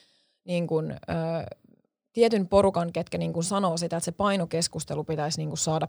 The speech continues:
pois siitä, tiedäks, niinku tällaisesta haitallisesta dieettikulttuurista ja laihduttamiskulttuurista, mistä mä oon aivan täysin samaa mieltä.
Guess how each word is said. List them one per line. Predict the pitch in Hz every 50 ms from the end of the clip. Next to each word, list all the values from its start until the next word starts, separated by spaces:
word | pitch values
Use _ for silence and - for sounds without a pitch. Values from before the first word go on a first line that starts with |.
| - -
pois | 165 165 165 165 - -
siitä, | 147 131 123 - - - _ _ _ _
tiedäks, | - - 95 120 135 - -
niinku | 139 135 139 - 151 160
tällaisesta | - 160 156 160 170 165 156 -
haitallisesta | - 175 170 175 170 151 151 160 156 151 - - 151 -
dieettikulttuurista | 160 156 156 - 143 - - 143 165 147 - 147 131 120 156 - - -
ja | 127 127
laihduttamiskulttuurista, | 127 180 175 151 - - 143 156 160 - - 139 160 - - 147 147 165 - -
mistä | 196 214 220 - 262
mä | 247 269 285 277
oon | 220 185 -
aivan | - 247 262 254 214 170 165 - 160
täysin | - 160 165 160 165 160 151 151 156
samaa | - 160 160 156 95 80 57 69
mieltä. | 107 170 87 85 73 - 185 - 240